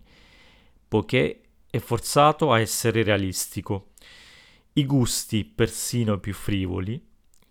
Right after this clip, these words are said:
conclude, "hanno bisogno di tempo per svilupparsi." Questo tradotto cosa vuol dire? Vuol dire che più l'informazione tende a zero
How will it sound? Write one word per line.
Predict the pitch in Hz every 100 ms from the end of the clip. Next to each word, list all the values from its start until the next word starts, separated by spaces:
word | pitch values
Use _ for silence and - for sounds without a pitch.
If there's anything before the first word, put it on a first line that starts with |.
| _
conclude, | - 101 - 101 92 101 - _ _ _ _
"hanno | - 117 117
bisogno | 110 - 127 123
di | 98
tempo | 95 110 113 110 135 135 -
per | 120
svilupparsi." | 98 98 95 - 101 92 - - - 113 _ _ _ _ - - -
Questo | 202 - 131
tradotto | - 127 135 170 175 - 160 131
cosa | 139 127
vuol | 117 104
dire? | 87 92 87 87 - _ - - - - - - - _ -
Vuol | 127 127
dire | 180 165
che | - 127 - _ _ _ _ _ _
più | - 185
l'informazione | 170 147 131 123 117 - 139 127
tende | - 117 104
a | 104
zero | 90 92 95 95 117 -